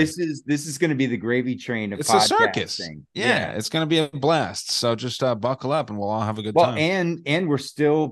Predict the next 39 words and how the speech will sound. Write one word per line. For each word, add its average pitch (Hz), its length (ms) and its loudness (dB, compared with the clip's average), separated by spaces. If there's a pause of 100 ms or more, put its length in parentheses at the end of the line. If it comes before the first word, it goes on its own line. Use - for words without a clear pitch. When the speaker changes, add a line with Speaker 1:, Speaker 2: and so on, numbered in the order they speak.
(140)
Speaker 1:
balls 131 360 0
deep 151 260 -4
in 147 100 0
Ukraine. 147 680 -4 (160)
You 107 140 -4
know, 131 240 2
that's 135 400 -2
always 147 500 2
Speaker 2:
Sure. 101 180 0 (300)
Speaker 1:
a, 127 80 -6
a, 110 440 -8
a - 20 -8
story 113 420 0
to 101 80 -6
go 98 200 -2
after, 90 540 -8
you 95 160 -8
know, 113 300 -4
because 107 420 -8
what 135 200 -10
the 131 60 -10
fuck - 280 -4
are 147 60 -8
we 131 100 -4
doing 139 300 -2
there? 147 300 -2
And 95 280 -8 (300)
you 87 120 -12
got 113 200 -4
the, 127 100 -8 (160)
the 113 140 -6
madness 123 580 -2
in 131 140 -4
Maui, 123 640 -2
and 87 280 -12 (380)
it's, 151 680 -2
it's 143 260 -8
all 147 400 0
over. 101 400 -2